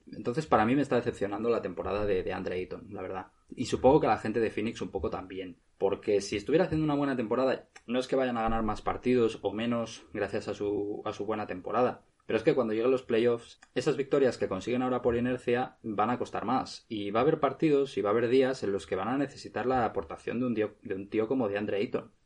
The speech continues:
Eh, pensando en una hipotética, en un hipotético enfrentamiento entre Utah Jazz y Phoenix Suns, por ejemplo, pues claro, enfrente va a tener a Rudy Gobert, que es quizás el mejor pivot defensivo ahora mismo de la liga.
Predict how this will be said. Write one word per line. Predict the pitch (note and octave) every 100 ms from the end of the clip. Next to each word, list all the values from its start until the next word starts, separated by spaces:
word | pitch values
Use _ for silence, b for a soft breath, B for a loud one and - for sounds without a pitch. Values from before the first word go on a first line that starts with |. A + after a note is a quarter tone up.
| -
Eh, | - -
pensando | G2 F2+ A#2
en | B2+
una | B2+ B2+ B2+
hipotética, | A#2+ B2 A#2+ A#2 A#2 - A2+ A2+ A2
en | A2+
un | A#2
hipotético | A#2 A#2 A2+ -
enfrentamiento | A2 A2+ G#2 G2+ A#2+ A#2 G2+
entre | G2 F#2+ F#2+
Utah | G2+ G2
Jazz | G#2 A2+ - - - -
y | -
Phoenix | G2+ F#2+ -
Suns, | C3+ C3+ D3 - _ -
por | -
ejemplo, | - B2 A2+ A#2+ B2+ -
pues | - E2
claro, | - G2+
enfrente | F2+ G2+ G2
va | A2+
a | A2+
tener | A2+ A#2
a | A2+
Rudy | G#2+ G#2
Gobert, | G2+ A2 G2+ -
que | G2
es | F#2+ - - _
quizás | G#2+ G#2+ G2+
el | A2+
mejor | G#2+ A2 A2+
pivot | A#2+ A2+ A2+
defensivo | A#2 G#2+ G#2+ G2+ A2+
ahora | A2+ G#2
mismo | G2+ A#2 A2+
de |
la | G2
liga. | F#2+ A#2 -